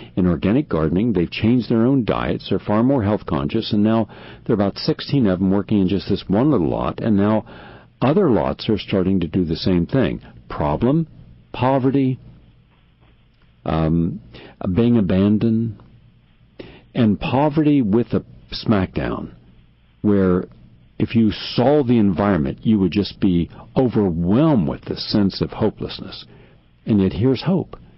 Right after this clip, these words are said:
Problem solution. Now, could you imagine then going into every down-and-out community in the United States,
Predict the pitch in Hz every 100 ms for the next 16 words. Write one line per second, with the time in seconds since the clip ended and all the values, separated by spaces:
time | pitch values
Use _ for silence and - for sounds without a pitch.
0 | - _ _ _ - 101 98 107 95 -
1 | 82 65 - - - - _ _ _ _
2 | _ - - 104 - 110 117 107 123 170
3 | 151 113 82 76 107 107 117 123 117 120
4 | 107 - 123 127 156 151 143 - - -
5 | - - 95 113 135 127 117 110 - 117
6 | 110 113 110 104 95 92 87 80 - 123
7 | 120 - - -